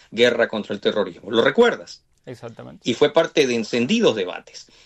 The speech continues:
Speaker 1: Hoy día estos mismos legisladores que aplaudían al presidente Obama por estar en una línea ideológica, en una línea dis-, discursiva similar, cuestionan a la administración del presidente Trump.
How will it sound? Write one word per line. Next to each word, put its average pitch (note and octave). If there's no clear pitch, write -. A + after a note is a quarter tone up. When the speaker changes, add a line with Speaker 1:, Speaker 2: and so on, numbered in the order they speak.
Speaker 1:
Hoy A#3+
día C4+
estos A3
mismos G#3
legisladores D3+
que -
aplaudían A#2
al B2+
presidente A2+
Obama B2
por G#2
estar C3
en A2
una A#2+
línea A#2
ideológica, G#2
en G2
una A2+
línea A2+
dis-, F#2+
discursiva A2+
similar, G#2+
cuestionan C3
a C3
la D3
administración A#2
del A#2
presidente G#2
Trump. -